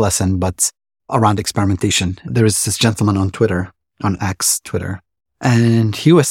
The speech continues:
saying about the freemium model, that they tried the freemium model, and he said it almost killed their business. And it's funny because he mentions, he's like, he was arguing for it. They, they had amazing growth. And then he said, "You know what? I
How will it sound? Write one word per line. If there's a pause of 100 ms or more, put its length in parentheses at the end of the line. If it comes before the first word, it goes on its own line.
saying
about
the
freemium
model, (260)
that
they
tried
the
freemium (100)
model, (320)
and
he
said
it
almost (260)
killed (240)
their
business. (280)
And
it's
funny
because
he
mentions,
he's
like, (180)
he
was (180)
arguing
for
it.
They,
they
had
amazing
growth. (420)
And
then
he
said,
"You
know
what? (200)
I